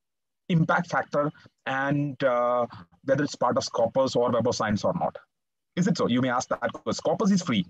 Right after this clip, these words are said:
That's what I told you. Is it so? You can download and search it. It's an Excel sheet, right? Is it so? Now, in that case, let's assume that you are not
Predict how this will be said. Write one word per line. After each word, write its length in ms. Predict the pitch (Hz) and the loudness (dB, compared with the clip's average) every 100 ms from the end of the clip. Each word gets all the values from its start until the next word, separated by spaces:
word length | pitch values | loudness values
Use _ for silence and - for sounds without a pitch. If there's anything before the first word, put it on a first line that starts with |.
| - | -6
That's 160 | - - | -6 -2
what 100 | 139 | -2
I 80 | 139 | 0
told 240 | 120 107 | 0 0
you. 60 | 98 | 0
Is 80 | |
it 80 | 98 | -2
so? 140 | - - | -4 -2
You 120 | 127 | -2
can 120 | 127 | 0
download 320 | 120 123 269 | 0 0 2
and 100 | - | 0
search 220 | - 104 90 | 0 0 -2
it. 100 | - _ _ _ | -8 _ _ _
It's 120 | 170 | -4
an 100 | 180 | 0
Excel 280 | 165 - 247 | -2 -2 -4
sheet, 240 | 202 185 - | -2 -4 -2
right? 160 | 175 - | -4 -4
Is 120 | 190 | -4
it 80 | 196 | -4
so? 100 | - - _ - _ - | -4 -8 _ -20 _ -6
Now, 380 | 156 202 240 240 _ _ _ | -2 2 0 -2 _ _ _
in 180 | 151 156 | 0 2
that 200 | 196 175 | 2 2
case, 240 | - 147 151 | 2 0 2
let's 200 | 170 175 | 0 0
assume 380 | 135 165 156 117 | 0 0 0 -2
that 220 | 113 123 | -2 0
you 80 | 139 | 0
are 60 | |
not 180 | 143 165 | 2 0